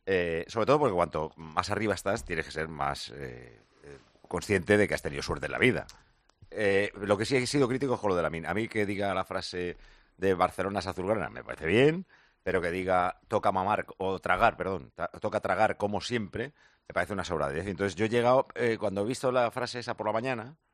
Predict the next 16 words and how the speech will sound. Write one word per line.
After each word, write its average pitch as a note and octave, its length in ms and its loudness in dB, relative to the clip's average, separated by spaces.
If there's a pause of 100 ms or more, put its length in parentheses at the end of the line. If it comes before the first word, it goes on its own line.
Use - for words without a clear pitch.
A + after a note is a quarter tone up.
(340)
eh, F#2+ 280 4
he F#2 40 -6
pensado A#2 300 2
inmediatamente A#2 400 0
en A#2 60 0
Iniesta A2+ 320 -2
y - 20 2
en A2+ 100 0
Puyol, F#2 460 -8
que G#2 80 -6
lo G#2+ 100 0
ganaron C#3+ 480 0
todo A#2 280 4
en F#2 80 0
la F2+ 80 0
vida, A#2 300 -10